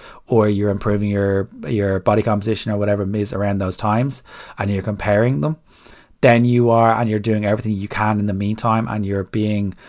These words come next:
as proactive as possible, your habits are there and whatever it may be, then that's the most accurate representation. But what can happen is the hormones, the water retention, the bloating, all that kind of stuff can impact on the scales.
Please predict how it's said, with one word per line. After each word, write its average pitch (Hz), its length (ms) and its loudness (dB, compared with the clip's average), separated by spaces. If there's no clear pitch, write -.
as 110 160 -2
proactive 101 480 0
as 101 80 -4
possible, 107 580 0
your 101 180 0
habits 104 440 0
are 101 100 0
there 101 320 0
and 98 160 -4
whatever 98 300 -4
it 117 80 -6
may 98 140 -6
be, 120 280 2
then 117 460 4
that's 107 200 2
the 113 60 0
most 104 200 2
accurate 104 480 -2
representation. 107 840 -4
But 117 280 4
what 113 240 2
can 120 160 4
happen 113 400 2
is 101 180 0
the - 80 -2
hormones, 120 540 4
the 101 80 -2
water 113 260 4
retention, 113 560 2
the 101 80 -2
bloating, 107 480 2
all 104 100 2
that 104 140 0
kind 107 140 -4
of 101 60 -4
stuff 113 200 -2
can 117 340 0
impact 113 400 2
on 107 60 -6
the 104 80 -4
scales. - 480 -2